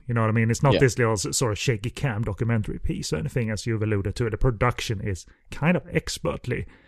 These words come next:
Speaker 1: uh,
Speaker 2: Mm.
Speaker 1: performed, despite being this rough and gritty movie. Artificial is not what I think of when I, when I look at Boat People. So certainly not. It just feels,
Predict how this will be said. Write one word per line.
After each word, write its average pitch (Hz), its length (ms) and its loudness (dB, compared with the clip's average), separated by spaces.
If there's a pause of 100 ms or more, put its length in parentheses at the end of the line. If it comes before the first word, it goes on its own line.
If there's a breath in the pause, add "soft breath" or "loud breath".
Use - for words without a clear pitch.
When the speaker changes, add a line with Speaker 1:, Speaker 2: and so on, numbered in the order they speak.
(460 soft breath)
Speaker 1:
uh, 92 40 -4
Speaker 2:
Mm. 95 220 0
Speaker 1:
performed, 147 440 8
despite 127 640 2 (200)
being 104 460 2 (380)
this 113 220 -2 (180)
rough 107 360 -2
and 104 120 0
gritty 104 320 -2
movie. 104 460 -2 (280)
Artificial 151 720 6
is 104 140 2
not 117 200 2
what 107 120 2
I 95 100 0
think - 240 -6
of 143 120 -4
when 117 120 2
I, 101 220 0 (200)
when 127 140 4
I 113 60 4
look 110 180 4
at 98 80 0
Boat - 240 -2
People. - 260 -2
So - 140 -6
certainly 110 340 0
not. 104 220 -4
It 107 40 -8
just 120 200 -2
feels, 104 260 0